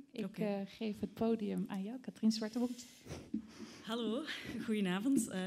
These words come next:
Speaker 2: ik moet mezelf dus niet meer introduceren, dat is makkelijk. Ehm, jullie zitten hier misschien ook wel te denken van, "Oké, ik heb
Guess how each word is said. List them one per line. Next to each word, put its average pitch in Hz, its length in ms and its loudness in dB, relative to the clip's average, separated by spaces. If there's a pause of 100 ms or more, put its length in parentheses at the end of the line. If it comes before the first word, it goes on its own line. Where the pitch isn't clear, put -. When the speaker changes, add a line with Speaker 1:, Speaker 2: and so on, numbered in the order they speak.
(160)
Speaker 2:
ik - 140 -4
moet 202 140 8
mezelf 180 340 4
dus 180 160 0
niet 196 120 4
meer 196 160 0
introduceren, 196 800 0
dat 190 100 -2
is 185 160 0
makkelijk. 185 500 -4
Ehm, 208 520 8
jullie 233 240 8
zitten 277 220 6
hier 285 180 8
misschien 277 300 6
ook 220 180 4
wel 247 380 6
te 196 160 4
denken 220 300 6
van, 226 140 8
"Oké, 202 220 4
ik 190 320 8
heb 190 200 2